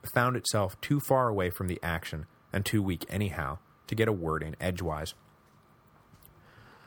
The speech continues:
For three days, candidates were nominated and rejected by the legions for various reasons, until, with fearful desperation beginning to creep into everyone's hearts,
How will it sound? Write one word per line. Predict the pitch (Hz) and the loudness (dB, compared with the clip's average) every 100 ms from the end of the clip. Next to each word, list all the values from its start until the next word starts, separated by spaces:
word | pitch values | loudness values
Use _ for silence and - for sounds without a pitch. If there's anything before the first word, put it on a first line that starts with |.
| - - - | -20 -20 0
For | 135 | 2
three | 123 151 160 | 4 4 4
days, | 120 90 87 - - - | 2 0 -2 -8 -20 -4
candidates | - 143 151 147 143 | 2 4 4 2 2
were | 143 | 0
nominated | 120 95 104 101 98 98 98 | 4 4 4 2 2 0 0
and | 98 | -2
rejected | 95 95 87 98 87 | -2 0 0 0 0
by | 85 | 0
the | 85 | 0
legions | 85 85 85 85 | -2 -2 -4 -6
for | - 92 | -2 0
various | 87 85 85 85 90 | 2 2 0 -2 0
reasons, | 90 82 78 - - _ _ _ 110 | 0 -2 -6 -10 -14 _ _ _ -2
until, | 107 101 98 95 - _ - | 0 0 0 -2 -8 _ -2
with | 107 - - | -2 -2 -2
fearful | 113 110 - 104 98 | 0 2 0 0 2
desperation | 98 - 98 90 92 - 92 | 2 2 0 0 0 -4 -4
beginning | 95 - 117 127 | -4 -2 0 0
to | 117 | -4
creep | - 117 98 - | -4 -2 -2 -2
into | 85 - | -6 -4
everyone's | 90 90 87 82 | -2 -2 -2 -6
hearts, | - 107 92 - | -4 0 0 -2